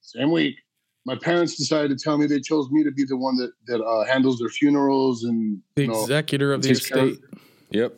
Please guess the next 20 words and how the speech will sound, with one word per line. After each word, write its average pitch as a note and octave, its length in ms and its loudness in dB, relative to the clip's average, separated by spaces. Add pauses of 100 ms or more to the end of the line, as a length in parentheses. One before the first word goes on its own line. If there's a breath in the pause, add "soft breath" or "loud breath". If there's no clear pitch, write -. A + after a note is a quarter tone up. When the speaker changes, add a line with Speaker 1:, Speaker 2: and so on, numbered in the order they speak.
(380)
Speaker 1:
Yeah, D#3+ 180 4
all E3 180 4
that D#3 80 4
to C#3+ 100 0
take, D3 280 2
take D#3+ 220 2
care D3+ 180 2
of C#3+ 100 4
them C#3 120 4
when C#3 80 4
they C3 80 2
get A#2 140 2
older. E3 560 4
Speaker 2:
Yep. C3 220 -2
Speaker 1:
It - 200 -8
was, D#3 180 4
that G3 160 2
was F3 140 4
one F3+ 260 4
week. F#3+ 240 2